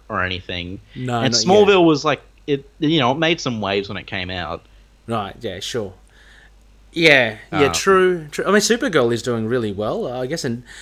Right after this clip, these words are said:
Speaker 2: Tyler's making the most of his time
Speaker 1: They
Speaker 2: under
Speaker 1: did
Speaker 2: the
Speaker 1: a Supergirl comic on the, based on the T V show.
Speaker 2: Oh, they did, okay.
Speaker 1: Uh,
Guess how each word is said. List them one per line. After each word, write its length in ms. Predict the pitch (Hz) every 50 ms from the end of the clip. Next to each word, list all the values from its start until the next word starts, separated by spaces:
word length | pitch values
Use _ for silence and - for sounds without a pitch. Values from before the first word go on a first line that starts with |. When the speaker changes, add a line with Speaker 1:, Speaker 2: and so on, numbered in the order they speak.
| - - - _
Speaker 2:
Tyler's 680 | - - 143 170 180 147 123 113 104 - - - - - 127
making 300 | 120 127 135 131 - 110
the 60 | 107
most 260 | 104 117 151 156 - 107
of 60 | 98
his 140 | 104 92 -
time 280 | - 123 135 127 110
Speaker 1:
They 100 | 127 127
Speaker 2:
under 120 | 107 - 190 180
Speaker 1:
did 20 | 165
Speaker 2:
the 540 | 156 139 123 113 107 101 98 95 92 87
Speaker 1:
a 20 | - -
Supergirl 600 | - - - 123 104 123 107 104 98 92 92 92
comic 460 | - - 107 107 104 95 92 - - - - - _ _ _ _ _ _ _ _ _ -
on 160 | 104 98 95
the, 180 | 95 90 87 87 - - _ - - -
based 240 | - 98 92 - -
on 60 | 101
the 80 | 92 87
T 180 | - - 98 92
V 180 | 92 95 95
show. 340 | 90 - 92 85 85 101 131 - - - _ _ _ _ _ _ - _ -
Speaker 2:
Oh, 160 | - 262 311
they 140 | 247 160 151
did, 240 | - 294 277 240 -
okay. 280 | 185 208 - 143 170
Speaker 1:
Uh, 80 | 254